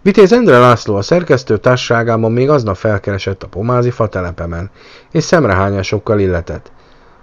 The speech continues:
hogy helyette Budapest székesfőváros vezetőségéhez fordultam a feltárások érdekében.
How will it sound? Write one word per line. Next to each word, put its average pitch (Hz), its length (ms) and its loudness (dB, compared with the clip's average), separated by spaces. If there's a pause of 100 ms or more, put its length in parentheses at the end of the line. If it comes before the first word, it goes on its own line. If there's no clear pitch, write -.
(120)
hogy - 160 -8
helyette 147 440 4
Budapest 127 520 2
székesfőváros 101 840 -2
vezetőségéhez 98 840 -2
fordultam 110 680 0
a 110 60 -12
feltárások 123 720 -4
érdekében. 87 640 -4